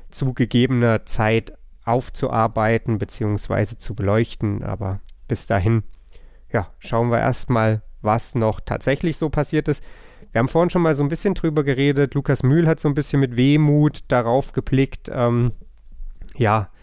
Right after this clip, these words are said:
was, äh, ja, der Abschied jetzt für ihn bedeutet oder dass,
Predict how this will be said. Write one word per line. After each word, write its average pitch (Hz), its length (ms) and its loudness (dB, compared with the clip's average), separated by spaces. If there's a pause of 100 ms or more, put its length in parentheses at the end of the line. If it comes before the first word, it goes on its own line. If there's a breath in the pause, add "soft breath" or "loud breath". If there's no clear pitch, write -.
(580 soft breath)
was, 117 300 0
äh, - 120 -6
ja, 113 920 2
der 107 140 0
Abschied 117 400 -6
jetzt 117 180 -2
für - 140 -4
ihn 123 240 0
bedeutet 120 540 2
oder 104 240 0
dass, - 420 -10